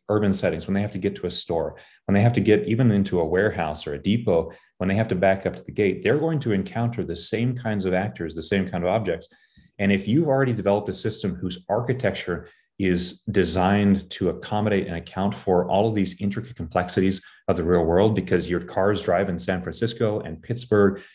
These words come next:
and Palo Alto and Texas, um, and your cars have been driving on highways and your trucks have been driving on highways for years,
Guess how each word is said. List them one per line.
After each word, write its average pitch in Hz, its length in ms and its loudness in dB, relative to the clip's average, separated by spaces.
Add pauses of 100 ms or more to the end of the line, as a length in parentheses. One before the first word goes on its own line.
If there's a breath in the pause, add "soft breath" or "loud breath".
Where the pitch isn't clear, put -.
and - 120 -10
Palo 87 240 0
Alto 95 520 0
and 76 200 -10
Texas, - 560 -2 (380 loud breath)
um, 82 500 -2 (160)
and 120 260 6
your 98 180 4
cars 104 380 2
have 95 80 -6
been 87 140 -2
driving 92 340 0
on 80 120 -4
highways 98 400 0
and 87 60 -8
your 82 80 -8
trucks 95 200 -6
have - 60 -10
been 92 100 -4
driving 87 300 -2
on 87 80 -2
highways 90 400 -2
for - 100 -8
years, 87 420 -2